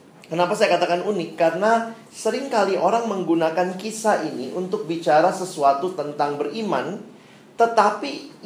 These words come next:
iman yang dipahami sendiri ternyata beda sekali dengan iman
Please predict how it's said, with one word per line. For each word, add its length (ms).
iman 320
yang 240
dipahami 720
sendiri 800
ternyata 400
beda 240
sekali 320
dengan 320
iman 320